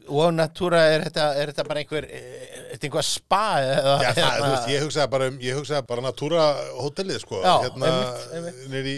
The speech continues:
Speaker 2: niður í Mýri, en sko, ég hef ekki heyrt um þetta brugghús áður og ég var eitthvað að reyna að googla þetta, O Natura, og ég sá þetta ekki, framleiðendur O Natura, heildsælir Íslensk hollusta E H F. Lýsingin af þessum bjór, eh, á T V R er sem sagt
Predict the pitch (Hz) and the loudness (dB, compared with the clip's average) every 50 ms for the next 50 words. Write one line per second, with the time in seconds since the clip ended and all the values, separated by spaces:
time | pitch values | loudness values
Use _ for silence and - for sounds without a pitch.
0 | 127 123 139 135 135 143 147 180 185 139 107 98 104 110 107 - - - - - | -8 -10 -12 -10 -10 -8 -8 -6 -4 -4 -4 -4 -6 -8 -12 -20 -20 -20 -20 -20
1 | - _ _ - - - - 147 147 143 143 143 143 131 - 131 135 139 147 156 | -20 _ _ -20 -20 -14 -10 -6 -4 -4 -4 -4 -6 -8 -12 -14 -12 -10 -8 -6
2 | 151 156 151 156 143 - _ - 160 165 156 151 151 143 135 135 160 156 - - | -6 -6 -6 -6 -8 -10 _ -12 -8 -6 -6 -6 -6 -8 -8 -8 -10 -10 -12 -16
3 | _ - 156 131 - 160 147 - _ - 147 117 147 127 - - 139 113 127 101 | _ -14 -12 -10 -8 -10 -10 -10 _ -12 -10 -10 -10 -16 -14 -14 -10 -8 -6 -6
4 | 92 92 92 110 113 117 120 120 127 147 165 165 - - 147 139 131 131 131 117 | -6 -8 -10 -10 -10 -8 -8 -6 -6 -8 -8 -10 -8 -8 -6 -6 -6 -8 -12 -16
5 | - 165 - 160 139 101 95 - 90 87 95 110 131 135 131 113 - - 101 85 | -18 -18 -12 -8 -8 -8 -8 -8 -10 -12 -12 -12 -12 -12 -14 -14 -12 -14 -14 -14
6 | 80 87 104 117 123 113 - - - 131 156 165 160 160 - 131 - _ - 127 | -14 -14 -12 -12 -12 -12 -12 -12 -10 -10 -12 -12 -14 -14 -16 -20 -20 _ -14 -12
7 | 120 117 113 107 92 - 95 82 _ _ _ _ _ _ - _ _ _ _ - | -12 -12 -14 -16 -20 -20 -20 _ _ _ _ _ _ _ -20 _ _ _ _ -6
8 | - 131 151 175 180 165 156 147 139 123 110 139 131 131 131 131 131 113 101 - | -4 -4 -4 -4 -4 -4 -4 -4 -4 -6 -8 -8 -8 -8 -8 -8 -10 -14 -14 -14
9 | 101 90 92 98 113 117 - 101 110 135 143 160 - - - 135 120 123 98 151 | -14 -12 -10 -10 -12 -12 -12 -10 -10 -10 -10 -10 -14 -14 -14 -14 -16 -16 -16 -16
10 | - - - 127 - - 135 131 - 127 117 - - 104 - 95 85 87 73 73 | -16 -16 -16 -16 -18 -18 -18 -18 -18 -18 -20 -18 -18 -18 -18 -18 -20 -20 -20 -20
11 | _ _ _ _ _ _ _ _ - - - - - _ - 139 170 151 180 185 | _ _ _ _ _ _ _ _ -20 -20 -20 -20 -20 _ -10 -8 -6 -6 -6 -6
12 | 175 170 156 143 131 139 113 135 131 139 165 170 - _ _ _ - 123 127 131 | -4 -4 -4 -4 -6 -6 -4 -2 -2 -2 -2 -4 -8 _ _ _ -10 -8 -6 -6
13 | 120 123 143 143 - 127 110 131 139 135 117 104 117 98 _ | -4 -6 -6 -6 -6 -8 -6 -6 -8 -8 -10 -12 -12 -14 _